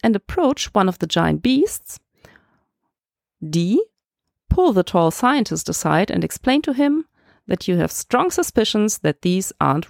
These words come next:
real dinosaurs. Und jetzt geht halt das Gepuzzle los.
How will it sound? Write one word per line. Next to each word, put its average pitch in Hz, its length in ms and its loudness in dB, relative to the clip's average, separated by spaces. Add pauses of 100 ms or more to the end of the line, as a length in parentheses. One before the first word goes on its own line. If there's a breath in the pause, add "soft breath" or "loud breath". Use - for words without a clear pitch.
real 160 200 4
dinosaurs. - 760 -4 (1040 soft breath)
Und 196 100 -6
jetzt 214 220 -2
geht 220 160 -2
halt 190 200 0
das 190 140 -4
Gepuzzle 180 420 0
los. 180 440 4